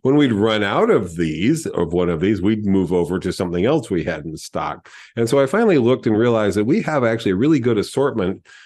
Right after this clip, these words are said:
of peaches, as one example, that can ripen from June, in the case of Gold Dust, to as late as late August, in the case of Rio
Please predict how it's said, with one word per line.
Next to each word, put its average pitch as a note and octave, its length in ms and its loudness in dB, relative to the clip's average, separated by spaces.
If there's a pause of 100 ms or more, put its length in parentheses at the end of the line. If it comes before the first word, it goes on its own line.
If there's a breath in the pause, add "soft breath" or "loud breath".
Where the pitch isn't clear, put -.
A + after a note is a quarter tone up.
(160 loud breath)
of G2+ 120 0
peaches, - 540 -4
as F2+ 160 -6
one G2+ 140 0
example, F2+ 420 -2
that F#2+ 200 0
can G2+ 120 -4
ripen A#2+ 400 0
from F2+ 320 -2
June, C#3+ 500 0
in F2+ 120 -6
the E2+ 80 -2
case F2 260 -4
of D2+ 100 -8
Gold A2+ 280 0
Dust, C3+ 320 -2
to G2 120 -2
as D#2+ 160 -2
late A2 300 -2
as F2 380 -6
late G2 280 -2
August, C3+ 440 -4
in E2 160 -8
the D2+ 100 -6
case - 360 -6 (100)
of D2+ 180 -10
Rio E2 180 -2